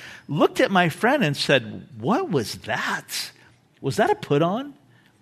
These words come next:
And my friend said this. He said, "Yes, but not in the way that you think."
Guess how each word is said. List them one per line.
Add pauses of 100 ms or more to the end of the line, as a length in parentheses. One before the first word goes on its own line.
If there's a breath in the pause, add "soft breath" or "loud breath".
(260)
And
my
friend
said
this.
He
said, (100)
"Yes, (360 soft breath)
but
not
in
the
way
that
you
think."